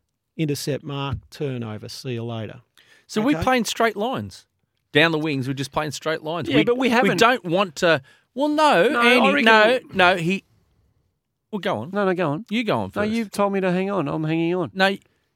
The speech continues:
Speaker 2: I told you to hang on, but you can go before me.
Speaker 3: No, no, I don't wanna, I wanna hear what you've got to say now.
Speaker 2: I was going to say that when Teague took over, he did release the shackles
Speaker 3: Hmm.
Speaker 2: and said,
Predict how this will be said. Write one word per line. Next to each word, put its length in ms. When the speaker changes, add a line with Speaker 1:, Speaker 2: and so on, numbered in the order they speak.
Speaker 2:
I 80
told 240
you 80
to 60
hang 180
on, 140
but 80
you 60
can 100
go 180
before 340
me. 60
Speaker 3:
No, 140
no, 100
I 20
don't 140
wanna, 180
I 40
wanna 160
hear 140
what 100
you've 120
got 120
to 100
say 220
now. 200
Speaker 2:
I 140
was 160
going 320
to 60
say 440
that 180
when 460
Teague 340
took 180
over, 300
he 380
did 320
release 480
the 120
shackles 440
Speaker 3:
Hmm. 80
Speaker 2:
and 80
said, 260